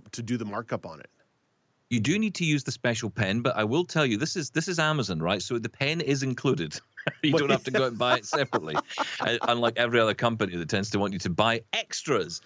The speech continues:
Speaker 2: Uh, no, you can use the pen that comes with it. The battery lasts for a long time. And one of the other benefits to this device versus something like an iPad or a Surface Pro is that the battery on these devices, on the Kindle Scribe and the pen, does last for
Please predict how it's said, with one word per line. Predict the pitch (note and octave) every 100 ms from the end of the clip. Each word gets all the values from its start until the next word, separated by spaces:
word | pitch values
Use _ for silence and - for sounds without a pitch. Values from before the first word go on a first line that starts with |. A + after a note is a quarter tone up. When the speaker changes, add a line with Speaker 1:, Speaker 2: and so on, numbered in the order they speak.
| - -
Speaker 2:
Uh, | G2 G2
no, | A#2
you | A#2 A2+
can | - G#2
use | C3 C#3+
the |
pen | - A#2 G2+ G2
that | -
comes | G2+ F2+ F2+
with | E2+ -
it. | F#2 - F2
The | F#2
battery | G2+ A#2 - F#2+
lasts | F#2 F#2 - - -
for | - E2+
a |
long | E2+ F2+ F2
time. | - G#2 F#2 E2+
And | E2+ F#2
one | F#3+
of |
the | B3
other | F3
benefits | E3+ G2 F#2+ F2 -
to | F2
this | E2+ -
device | E2+ E2+ E2 - _ _ -
versus | E2 A2 D#3 D#3
something | - F#2 E2+
like | E2 E2+
an | D#2+
iPad | D#2+ - E2 D#2+
or | D#2
a |
Surface | D#2 E2+ D#2+ D#2
Pro | - E2 D#2 F#2+ _ _ _
is | G2+ G2+
that |
the | G2+
battery | F#2+ D3 - D3
on | G#2
these | F#2 F2
devices, | E2+ E2+ D#2+ - D#2+
on | F2+ F#2
the |
Kindle | - F#2+ D#2+
Scribe | - - E2+ E2
and | C3+ E3+
the | -
pen, | - D3+ D#3+ - _ _ _
does | - D#3+
last | D3+ C#3+ C3+ -
for | A#2+ A#2+